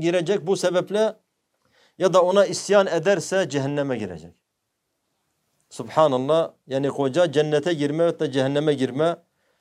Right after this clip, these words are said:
sebebi ne oluyor? Ola-, olabiliyor yani. Evet, bu birincisi. İkincisi,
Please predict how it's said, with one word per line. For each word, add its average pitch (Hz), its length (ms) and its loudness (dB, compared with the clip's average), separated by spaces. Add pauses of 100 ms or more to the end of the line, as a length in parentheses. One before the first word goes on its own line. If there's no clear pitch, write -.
sebebi 143 520 0
ne 156 40 2
oluyor? 143 380 2
Ola-, 117 300 -2
olabiliyor 104 560 -2
yani. 80 220 -14 (2000)
Evet, 123 240 4
bu 190 160 4
birincisi. 160 480 0
İkincisi, 214 800 0